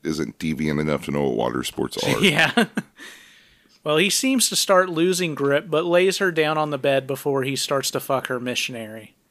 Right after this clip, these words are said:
Speaker 2: We then see Steve fuck Patty's mouth a bit as she plays with herself. She sucks and strokes him more, and he eventually erupts with a big load on her face and lips.
Speaker 1: Mm-hmm. He gives her, like, a little, like, a little milk mustache.
Speaker 2: Yes.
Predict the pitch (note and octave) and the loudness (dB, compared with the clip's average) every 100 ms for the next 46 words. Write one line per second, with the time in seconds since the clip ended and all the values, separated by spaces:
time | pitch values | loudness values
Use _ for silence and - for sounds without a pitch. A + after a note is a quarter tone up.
0 | _ _ _ _ _ _ _ _ - C#3 | _ _ _ _ _ _ _ _ -6 0
1 | F3+ A#3 - A3 G3 F#3 - F#3+ F3+ F3+ | 2 2 2 0 0 0 0 0 0 0
2 | E3+ F3+ F3 - D#3+ E3+ D#3+ C3 D3+ G3 | 0 0 0 0 -2 0 0 -4 0 0
3 | A3+ G3+ F3+ G3+ G3+ E3 - D#3 - F#3 | 0 -4 0 0 0 -4 -6 -4 0 0
4 | F#3+ G#3 G#3+ G3+ - G#3 G#3 G#3 - _ | 0 -6 -6 -6 -2 -2 -4 -10 -18 _
5 | _ _ _ _ _ - - - D#3+ D#3 | _ _ _ _ _ -8 -4 -2 -4 -4
6 | D3+ - A#3 C4 - A3 - - G3+ F#3+ | 0 2 2 2 0 -2 -2 2 2 2
7 | - F#3 F3 F3 F3+ F#3 D3 D3+ D#3 C#3 | -2 0 0 2 2 0 -2 0 -2 0
8 | G#3 A3 G#3 F#3 F3 D#3+ E3+ C4 - G3 | 0 0 -2 -2 0 0 0 -2 -2 -4
9 | F3 F#3 C#4+ B3 G#3+ G#3 F#3+ F3 D#3 C#3+ | -4 -2 -2 -2 2 2 4 2 0 -4
10 | - C#3 B2+ C#3+ B2 B2 - - - _ | -2 -2 -2 -6 -8 -10 -10 -10 -12 _
11 | F2+ E2 F2 - _ _ _ - G2 F2+ | -10 -6 -6 -6 _ _ _ -8 -4 -2
12 | F2+ D2+ C#2+ D#2+ D#2+ E2 D#2 D#2 D2+ E2 | 0 0 0 -2 0 2 2 0 0 0
13 | F2+ E2+ F2 D#2+ - C#2 - B1+ A#1 - | 2 2 0 0 -4 -6 -2 -2 -2 -6
14 | - - - - - - | -6 -4 -4 -4 -4 -4